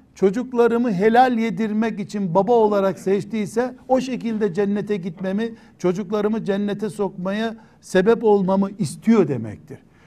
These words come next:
Bir caminin imamı olarak yarattıysa beni Allah,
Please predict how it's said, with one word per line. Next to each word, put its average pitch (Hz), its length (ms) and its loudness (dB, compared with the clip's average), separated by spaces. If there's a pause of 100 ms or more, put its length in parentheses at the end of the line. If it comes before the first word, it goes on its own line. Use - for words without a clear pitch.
(140)
Bir 285 160 4
caminin 220 640 0
imamı 269 340 2
olarak 190 440 2
yarattıysa 185 680 -2
beni 170 160 -4
Allah, 175 420 0